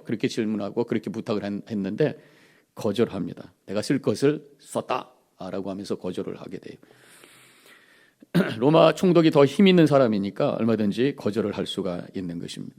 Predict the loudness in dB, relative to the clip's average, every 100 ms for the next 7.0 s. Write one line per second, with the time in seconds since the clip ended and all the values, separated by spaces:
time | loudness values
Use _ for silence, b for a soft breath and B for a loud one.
0 | -6 2 4 4 0 -6 0 2 2 0
1 | 0 4 8 8 8 6 6 8 6 4
2 | -2 4 4 6 6 6 4 2 -4 -6
3 | -4 -2 0 0 2 0 0 2 2 2
4 | 0 -2 0 2 2 2 0 -4 -4 -2
5 | -4 -6 b b b -8 -6 -6 -4 -4
6 | -2 -2 -4 -8 -10 -10 -8 -6 -6 -10